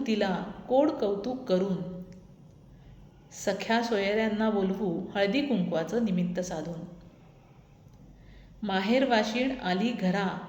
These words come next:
लाड करून घेण्यासाठी. माहेर वाशिण आली घरा लाड करून घेण्यासाठी.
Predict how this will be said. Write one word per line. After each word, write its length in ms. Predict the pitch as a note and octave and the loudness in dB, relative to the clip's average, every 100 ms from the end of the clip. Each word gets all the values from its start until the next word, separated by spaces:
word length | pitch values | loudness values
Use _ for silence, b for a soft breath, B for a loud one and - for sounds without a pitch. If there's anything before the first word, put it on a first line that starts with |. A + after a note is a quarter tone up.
| - | -4
लाड 320 | F#3 G3 B3 | -2 2 4
करून 320 | C4+ A3+ A#3 | 4 2 2
घेण्यासाठी. 680 | A3+ F3+ F3 G#3+ A3 F3+ - - - - - - - - - b b b b b | 2 2 2 2 0 -2 -4 -12 -14 -20 -20 -20 -20 -20 -20 b b b b b
माहेर 420 | G#3 A3 A#3 D#4+ | 2 4 4 6
वाशिण 400 | C#4 A#3 C4 C#4+ | 6 4 2 0
आली 380 | - G3 G3+ C#4+ | -2 -2 0 0
घरा 420 | B3 G#3+ A3 B3+ C4+ | 2 4 4 4 2
लाड 340 | A3 A#3+ C#4+ | 4 4 4
करून 340 | C#4+ B3 C4 | 4 2 2
घेण्यासाठी. 760 | A3+ F#3+ G3+ B3 C4 G3+ E3+ F3 | 0 2 2 2 0 -2 -4 -6